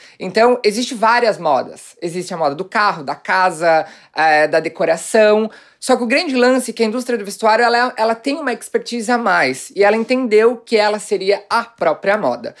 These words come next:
Mas voltando a falar da nossa ordem cronológica. É, a moda, ela é tida como importante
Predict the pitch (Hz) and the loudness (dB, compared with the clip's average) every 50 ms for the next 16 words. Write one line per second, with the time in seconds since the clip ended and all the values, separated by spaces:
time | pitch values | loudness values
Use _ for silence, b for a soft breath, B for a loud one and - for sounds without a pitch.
0 | B B B - 220 233 220 240 262 254 254 247 240 233 240 233 - 233 214 214 | B B B -2 -2 0 2 2 2 2 2 2 0 0 0 0 0 0 0 0
1 | 214 202 226 208 208 208 208 - 226 202 185 190 196 185 208 208 - _ _ - | 0 0 -2 -2 -2 -4 -4 -4 -4 -2 -2 -2 -2 -4 -6 -12 -14 _ _ 2
2 | - 240 247 240 247 240 208 156 131 123 127 123 127 - - 131 135 B B B | 4 4 4 4 4 4 4 4 4 2 2 -2 -10 -14 -14 -14 -16 B B B
3 | B B B B B 180 180 - - 240 254 269 269 285 294 254 254 247 240 226 | B B B B B -2 -2 0 0 -2 0 2 4 4 4 4 2 2 2 2
4 | 226 220 - - 190 233 220 - 226 208 208 202 185 - 226 220 - - - - | -2 -2 -4 -10 -6 -6 -4 -4 -4 -4 -4 -8 -2 0 0 0 0 -2 0 2
5 | 226 226 233 233 220 196 - - - 165 143 131 _ | 4 4 4 2 2 -4 -6 -8 -8 -8 -10 -10 _